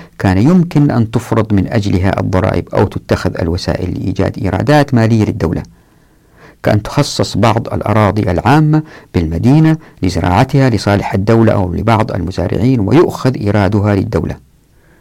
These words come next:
يمكن أي واحد ينتقد يقول: "بس لا، الدولة الآن محتاجة لأموال وما إلى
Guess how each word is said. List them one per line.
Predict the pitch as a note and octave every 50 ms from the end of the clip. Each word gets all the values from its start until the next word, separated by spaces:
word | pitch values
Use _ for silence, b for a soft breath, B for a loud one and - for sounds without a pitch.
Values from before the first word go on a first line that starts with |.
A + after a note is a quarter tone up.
| b b b -
يمكن | D3+ - - E3 -
أي | F#3+ G3 F3 C3+
واحد | A2 G#2 G#2 G2+ - C3 C3+ A#2+ A2+ A2+ B2
ينتقد | C3 B2+ C3 - A#2 - G2+ F#2+
يقول: | G#2 G2 G2+ G#2 G#2+ G#2+ A2
"بس | A2 B2+ - - D#3
لا، | E3 D#3+ D3+
الدولة | B2 A2 A2+ A2 A2 G#2
الآن | - A2+ A2+ A2 G#2 F#2+
محتاجة | F2+ - - - A#2 G2 - -
لأموال | G2 G#2 G#2+ G2+ F#2+ F#2+ F#2+ F#2+ G2+ G2 G2 F#2+
وما | - - -
إلى | G2+ - - -